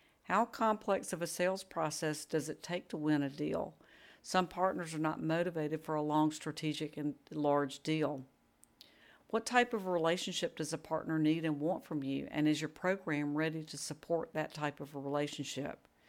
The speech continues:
You don't need every partner to affiliate with you, only the ones that create a win-win relationship and score the touchdown and bring the deal in.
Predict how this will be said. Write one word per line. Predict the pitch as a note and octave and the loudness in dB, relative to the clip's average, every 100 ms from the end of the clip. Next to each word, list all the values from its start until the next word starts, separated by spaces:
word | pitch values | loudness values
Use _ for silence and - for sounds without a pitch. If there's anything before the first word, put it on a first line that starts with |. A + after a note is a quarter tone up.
| - - - - - _ - | -20 -20 -20 -20 -20 _ -4
You | G#3+ | 0
don't | A#3 A#3 G3 | 2 0 2
need | G#3 F#3+ | 2 4
every | G3 G3 | 4 2
partner | G3 F3+ - E3+ | 0 -2 -2 -4
to | D#3 D#3 | -4 -6
affiliate | - E3+ E3 D3+ - | -2 0 0 -2 -6
with | D3 - | -10 -6
you, | C#3 C3+ - - | -4 -4 -4 0
only | D#3 G3+ | 0 2
the | A3 | 0
ones | F#3+ E3 D#3+ D#3 | 0 0 0 -2
that | D#3 - _ | -4 -6 _
create | - D#3+ D3 C#3 | -6 -2 0 0
a | |
win-win | C3 D3+ F3+ F#3 F#3 | 0 0 2 0 -2
relationship | F#3 F3 D3 D3 D3 - C#3 - - - - - _ | -2 -2 -2 -4 -6 -2 -2 -4 -10 -20 -20 -20 _
and | D#3 | -2
score | D#3 - D#3 D3 | -2 2 2 2
the | |
touchdown | D#3 E3 D#3 - D#3 D3 C#3+ D3 | 0 -2 -2 -2 0 0 -2 -2
and | D3 C3+ | -4 -2
bring | C#3+ C#3+ | 0 0
the | C#3 | 0
deal | C3 C#3 C3+ | 0 0 0
in. | C3+ D#3+ - | -4 -6 -8